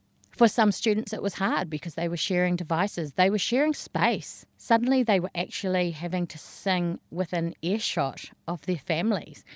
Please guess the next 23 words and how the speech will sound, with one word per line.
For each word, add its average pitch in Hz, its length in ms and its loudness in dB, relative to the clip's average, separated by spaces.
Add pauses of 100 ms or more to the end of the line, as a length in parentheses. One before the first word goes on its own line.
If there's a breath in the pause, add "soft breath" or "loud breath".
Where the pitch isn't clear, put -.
(340 loud breath)
And 214 140 6
when 233 140 6
they 247 100 2
come 208 220 -2
to 170 100 -6
lessons, 165 520 -2
their 180 120 -4
families 220 360 0
aren't 185 160 -4
there 160 120 -4
to 147 80 -4
listen. - 440 -6 (400 loud breath)
So 214 220 2 (120)
that 190 260 4 (100)
caused 151 480 -6
issues 127 560 -6
and 143 180 -2
anxiety 139 640 -4
for - 160 -12
some - 240 -4
people. 147 460 -10 (160)
Um, 175 460 0 (500 loud breath)
so, 226 580 4